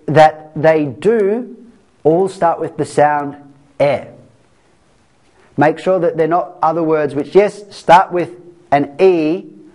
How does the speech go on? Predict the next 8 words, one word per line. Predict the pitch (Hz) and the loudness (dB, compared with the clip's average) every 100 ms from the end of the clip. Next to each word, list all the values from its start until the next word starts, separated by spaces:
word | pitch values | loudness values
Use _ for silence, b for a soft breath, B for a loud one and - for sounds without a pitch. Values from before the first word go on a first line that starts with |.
| b b | b b
but | - 131 139 | -4 -2 0
not | 139 143 139 - - - | 0 0 -2 -10 -12 -8
the | 127 | -8
sound | - 139 127 127 123 120 - | -2 0 2 0 -6 -10 -4
E. | 131 120 | -2 -2
For | - 175 | 2 0
instance, | 165 147 123 - - - | 0 -6 -8 -10 -2 4
eagle | 202 240 196 135 143 220 - | 4 4 -2 -2 -2 -4 -8